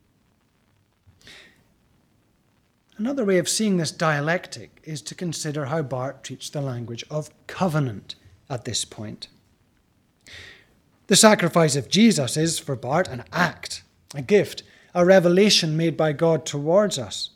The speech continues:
And more than simply referencing personal forgiveness or individual salvation, it indicates a new covenant. On the one hand, then, the blood of the covenant to which Matthew and Mark refer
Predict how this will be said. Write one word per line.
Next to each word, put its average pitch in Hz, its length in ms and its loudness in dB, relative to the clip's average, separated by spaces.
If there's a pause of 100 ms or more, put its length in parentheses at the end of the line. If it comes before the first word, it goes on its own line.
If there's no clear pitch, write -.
(800)
And 220 120 -4
more 285 180 0
than 196 160 -2
simply 170 380 -2
referencing 151 720 -6
personal 165 520 -6
forgiveness 139 680 -10
or 165 320 -4
individual 175 640 4
salvation, 135 680 -2 (920)
it 117 100 -10
indicates 147 560 -4
a 120 80 -6
new 131 440 -2
covenant. 123 680 -12 (2000)
On 143 100 -4
the 127 80 -4
one 180 340 4
hand, 120 320 -6
then, 101 400 -16 (600)
the 147 80 -10
blood 165 280 2
of 135 100 -6
the 135 60 -8
covenant 170 480 -2
to 131 80 -12
which 143 200 -4
Matthew 151 400 -4
and 120 120 -6
Mark 151 360 -2
refer 165 420 0